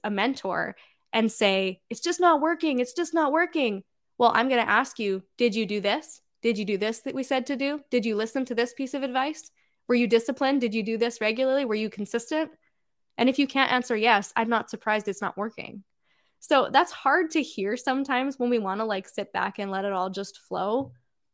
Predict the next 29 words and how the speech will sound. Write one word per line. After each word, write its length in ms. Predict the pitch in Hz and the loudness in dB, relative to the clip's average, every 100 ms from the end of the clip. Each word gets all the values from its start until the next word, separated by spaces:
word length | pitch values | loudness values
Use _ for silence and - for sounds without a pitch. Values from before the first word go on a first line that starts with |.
| _ 202 | _ -4
But 360 | 208 202 - _ _ _ _ _ _ | 2 2 0 _ _ _ _ _ _
the, 260 | 214 240 220 | 0 4 4
uh, 60 | - | 2
the, 380 | 202 220 208 208 | -2 0 2 2
like, 180 | 214 208 | 0 0
abundance 640 | 208 196 208 226 202 196 | 0 0 0 0 -2 -4
and 260 | - 202 202 | -6 -4 -2
the 360 | 196 190 180 - _ | -2 0 -2 -6 _
success, 840 | - 190 - - 214 190 196 - 202 | -8 -6 -6 -4 -2 -2 -6 -6 -8
I 60 | |
think, 200 | 196 208 - | -4 -4 -4
only 260 | 208 202 | -4 -4
can 200 | - 175 | -6 -12
come 420 | - 180 156 233 240 | -6 -4 -2 -4 -2
on 220 | 208 208 | -2 -2
the 80 | 196 | -6
heels 640 | - - 220 208 190 185 - | -10 -6 -2 0 -2 -6 -2
of 400 | 190 185 180 - _ _ _ _ _ | 0 0 -6 -14 _ _ _ _ _
really 460 | 190 208 233 208 196 | -2 2 4 4 2
disciplined 640 | 180 202 - - 196 185 180 | -2 -4 -4 -8 -8 -8 -4
work. 380 | 175 160 - - _ _ _ _ _ | -2 -2 -4 -20 _ _ _ _ _
And 140 | 233 247 | 2 4
the 40 | |
work 200 | 226 240 277 | 6 4 4
doesn't 180 | 285 | 2
have 180 | 262 254 | 2 0
to 80 | 240 | -2
feel 260 | - 196 190 | -2 -4 -2
bad. 360 | 180 - 190 | -4 -4 -8